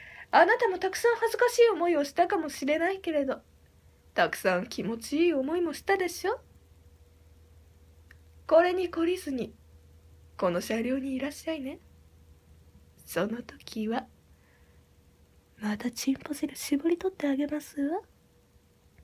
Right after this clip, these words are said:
そうだぞ。また来いよ。そん時は、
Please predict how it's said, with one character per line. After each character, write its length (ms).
そ 220
う 20
だ 180
ぞ。 320
ま 280
た 40
来 40
い 20
よ。 60
そ 400
ん 120
時 320
は、 220